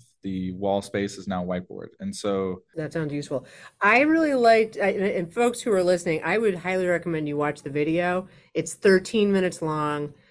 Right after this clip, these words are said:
Speaker 2: um, but it's really engaging. I thought it was, I think it goes by quickly.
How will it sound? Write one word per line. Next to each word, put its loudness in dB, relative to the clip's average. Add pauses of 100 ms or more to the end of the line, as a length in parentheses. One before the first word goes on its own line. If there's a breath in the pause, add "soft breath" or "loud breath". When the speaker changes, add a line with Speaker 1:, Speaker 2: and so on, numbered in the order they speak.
(260 soft breath)
Speaker 2:
um, -2
but 4
it's -2
really 6
engaging. 4
I 2
thought -2
it -2
was, -2
I 2
think -4
it -4
goes 0
by -2
quickly. -6